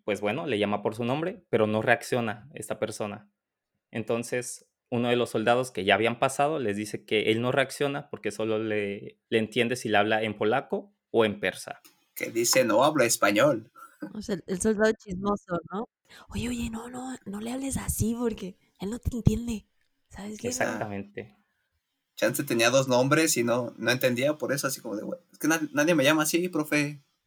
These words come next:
Speaker 2: O sea.
Speaker 1: <laughs> De cajón, de cajón les digo, tiene solo un nombre y ya, güey. No tiene
Speaker 2: Wojtek.
Speaker 1: nada, un nombre. Wojtek.
Speaker 2: Su-, su-,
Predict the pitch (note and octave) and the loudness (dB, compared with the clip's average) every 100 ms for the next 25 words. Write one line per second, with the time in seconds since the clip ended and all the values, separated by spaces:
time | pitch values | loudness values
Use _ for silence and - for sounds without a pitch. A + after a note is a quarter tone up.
0 | _ - - A2+ - - - - _ - | _ -8 -2 -2 -2 -6 -14 -20 _ -4
1 | F#3 A2+ A#2+ D3 D#3+ D#3 C3 D3 E3+ E3 | 2 4 4 2 4 2 2 2 2 2
2 | E3 - - D3 E3+ - D3+ D#3 D3 C#3+ | 2 -2 2 4 4 2 4 4 4 2
3 | D3+ D#3+ - _ - G2+ G#2+ F#2 - - | 2 0 -4 _ -8 2 4 4 2 -12
4 | _ _ A#2 G#2 B2 B2+ B2+ G2+ G#2+ G#2+ | _ _ -8 -6 0 6 6 6 0 0
5 | A#2+ B2+ G#2+ F#2 - - - A#2 G#2+ F#2 | -2 0 -2 -6 -14 -20 -8 0 0 0
6 | - - - | -8 -10 -12